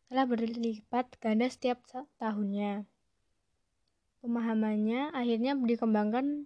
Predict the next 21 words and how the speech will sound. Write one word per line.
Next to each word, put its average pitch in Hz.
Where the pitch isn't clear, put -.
menjadi 233
hukum 220
Moore, 208
yaitu 254
jumlah 240
sirkuit 277
terintegrasi 254
pada 226
sebuah 214
chips 285
berlipat 220
ganda 226
setiap 254
dua 240
tahun. 202
Hukum 233
Moore 262
telah 269
di-, 262
digeneralisasi 233
menjadi 220